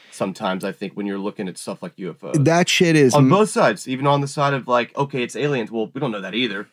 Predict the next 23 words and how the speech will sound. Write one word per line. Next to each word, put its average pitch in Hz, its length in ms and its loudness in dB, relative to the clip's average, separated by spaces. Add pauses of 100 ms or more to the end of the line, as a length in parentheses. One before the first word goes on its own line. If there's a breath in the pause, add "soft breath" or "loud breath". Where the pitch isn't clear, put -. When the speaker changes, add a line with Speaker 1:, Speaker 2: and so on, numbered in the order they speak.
(120)
Speaker 2:
Right, 147 240 -6 (320)
right. 135 120 0
Speaker 1:
Right. 135 120 -6 (180)
Speaker 2:
But 147 140 2
so, 135 220 4
but 135 200 0
I 147 60 6
think 185 160 2
that's 175 140 4
just 160 160 -2
mental 135 480 4
gymnastics 120 760 0
that - 80 -12
people 131 260 -2
love 107 560 -2
doing 107 300 -4
that 104 240 -8
Speaker 1:
Oh, - 60 -8
they 113 100 -2
Speaker 2:
stuff, 107 160 -6
you 104 60 -8
Speaker 1:
love 117 140 2
Speaker 2:
know? 113 140 4